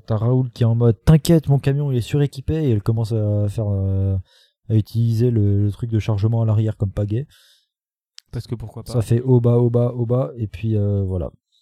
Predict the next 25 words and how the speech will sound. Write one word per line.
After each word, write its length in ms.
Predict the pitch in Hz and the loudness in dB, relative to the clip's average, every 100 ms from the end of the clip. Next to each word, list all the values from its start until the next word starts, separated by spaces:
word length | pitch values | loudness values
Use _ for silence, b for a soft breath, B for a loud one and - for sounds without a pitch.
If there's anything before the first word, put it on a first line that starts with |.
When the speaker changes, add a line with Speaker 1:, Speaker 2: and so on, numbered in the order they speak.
| _ | _
Speaker 2:
Puis 100 | - | -20
ça 120 | 123 110 | -20 -16
ken. 460 | - 160 156 127 107 _ _ _ _ _ | -6 -4 -4 -6 -12 _ _ _ _ _
Speaker 1:
Pas 80 | - | -12
encore. 380 | 107 - 87 - _ _ _ _ _ | -10 -10 -14 -16 _ _ _ _ _
C'est 140 | - | -10
à 20 | 95 | -8
la 100 | 92 | -8
fin, 160 | 92 | -10
ça. 200 | 82 - _ b b b b b b b _ | -14 -18 _ b b b b b b b _
Euh, 340 | 120 117 117 117 | -8 -4 -2 -4
du 160 | 117 127 | -6 -10
coup, 320 | 147 151 135 | -6 -6 -4
ben, 120 | 117 | -2
les 120 | 113 117 | -2 -4
deux, 160 | 131 | -4
ils 100 | 120 | -6
vont, 300 | 110 110 110 | -6 -6 -6
enfin, 160 | 107 95 | -6 -8
les 120 | 90 | -8
deux, 100 | 95 | -10
qu'est-ce 180 | 107 104 | -12 -12
que 80 | 95 | -12
je 60 | |
dis ? 100 | 90 | -12